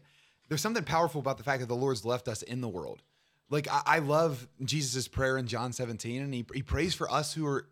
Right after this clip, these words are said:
in the world. He doesn't pray for the world, but for us who are in the world. And I've always just been so interested in, like, okay, Jesus, you don't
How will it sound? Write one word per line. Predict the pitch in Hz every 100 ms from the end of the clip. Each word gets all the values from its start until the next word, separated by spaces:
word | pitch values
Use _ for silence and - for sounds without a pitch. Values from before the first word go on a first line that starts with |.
| -
in | 156 180
the |
world. | 127 110
He | 131
doesn't | 156 139
pray | 147 131
for | - - 180
the | 160
world, | 131 131 127
but | 127
for | - 131 -
us | 151 147
who | - 135
are | 120 110 _ _ -
in | 190
the | 190
world. | 135 123 107 110
And | 131
I've | 135
always | 156 208 165
just | 160 - -
been | 147 131
so | - 147
interested | 131 156 151 143 123 117
in, | 120
like, | 117 104 -
okay, | 143 143 117 110 _ _ -
Jesus, | 160 135 123 120
you | 156 185 170 - _ - 117
don't | 156 147